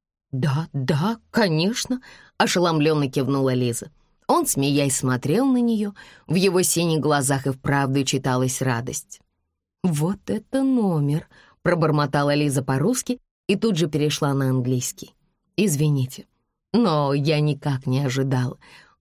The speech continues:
Вы специально сюда приехали?" "Разумеется. И не жалею". И тут до неё дошло. Так вот почему Атка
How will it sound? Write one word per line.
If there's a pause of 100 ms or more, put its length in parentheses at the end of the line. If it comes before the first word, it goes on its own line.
Вы
специально
сюда
приехали?" (560)
"Разумеется. (560)
И
не
жалею". (880)
И
тут
до
неё
дошло. (800)
Так
вот
почему
Атка